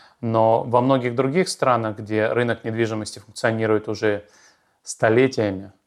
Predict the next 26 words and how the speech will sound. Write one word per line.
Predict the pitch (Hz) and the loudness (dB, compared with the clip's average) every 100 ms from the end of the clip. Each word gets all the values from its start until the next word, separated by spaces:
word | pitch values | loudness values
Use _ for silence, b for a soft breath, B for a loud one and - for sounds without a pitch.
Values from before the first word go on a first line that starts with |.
| _ _ - | _ _ -6
или, | 110 | -2
по | 113 | -2
крайней | 110 117 110 | 0 0 0
мере, | 110 107 | 0 -2
десятилетиями, | 104 101 - 120 135 139 107 101 | -4 -8 -4 0 2 0 -4 -4
этот | 98 - | -6 -12
процесс | - 113 - 127 | -4 -4 -2 -4
приводит | - 113 104 110 107 107 | -2 -2 0 0 -2 -4
к | - | -4
разделению | 113 104 113 113 113 104 98 | -4 -2 -4 -4 -2 -4 -6
богатых | 98 104 107 107 107 | -4 0 0 0 -4
и | 110 | -10
бедных | 98 101 104 - b b b b | -8 -8 -10 -20 b b b b
людей. | 123 117 107 131 156 147 | -4 -4 0 0 2 2
И | 139 | -2
даже | 113 120 107 | 0 0 0
в | - | -4
такой | 110 - 127 | -2 2 2
эгалитарной | 131 113 120 117 120 113 | 2 2 4 4 0 0
стране, | 107 - 117 110 | -8 -4 -4 -2
как | 107 104 | -4 -4
Франция, | - 139 151 - | 0 0 0 -8
где, | 104 107 | -8 -4
ещё | 110 139 | -2 0
раз | 117 | 0
скажу, | - 110 104 | -2 -12 -16